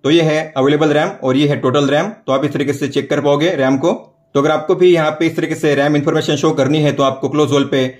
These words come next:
लॉन्ग टैप करना है और यहाँ पे होगा सबसे पहला ऑप्शन डिस्प्ले रैम इन्फॉर्मेशन, आपको इसे on करना है।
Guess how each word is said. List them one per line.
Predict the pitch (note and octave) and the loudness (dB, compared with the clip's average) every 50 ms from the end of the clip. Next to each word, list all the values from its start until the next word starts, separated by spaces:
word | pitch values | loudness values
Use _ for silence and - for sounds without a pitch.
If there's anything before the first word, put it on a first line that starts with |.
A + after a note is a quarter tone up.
| _ _ _ | _ _ _
लॉन्ग | A#2+ A#2 A#2 B2 | -2 -2 0 0
टैप | C#3 C3+ - - | -2 -2 -2 0
करना | C3+ C3+ C#3 C#3+ | 0 2 2 2
है | D3 D#3+ F3+ - - - _ _ _ _ _ _ - | 2 0 -2 -4 -8 -14 _ _ _ _ _ _ -2
और | A#2 B2 B2+ | 0 2 2
यहाँ | C3 B2+ B2+ | 2 2 0
पे | B2+ C#3+ | 0 0
होगा | C3+ B2 C3 | 0 0 0
सबसे | B2 B2+ A#2+ A#2+ - B2+ | 0 -2 -4 -4 -4 -2
पहला | A#2 B2 B2 B2+ | 0 0 0 0
ऑप्शन | B2+ B2+ - D3+ E3+ G3+ - - _ _ _ _ | 0 -2 -2 -4 -4 -4 -10 -16 _ _ _ _
डिस्प्ले | B2 A#2 - - C3 C3 | -6 -6 -4 -2 0 0
रैम | B2+ B2 B2+ C3 | 2 2 2 2
इन्फॉर्मेशन, | B2 A#2+ C#3 B2+ C3+ C3 - D#3+ F3+ E3+ - | 2 2 0 0 0 0 0 -2 -4 -2 -4
आपको | B2 A#2 - - B2+ | -6 -6 -2 -4 -4
इसे | A#2+ - A#2 | -2 -2 -2
on | A2+ A#2+ B2+ B2 | 0 2 2 2
करना | C3+ B2+ C3 C3+ C#3 | 2 0 0 0 0
है। | D3 F3 G3 - - _ | 0 -2 -2 -6 -10 _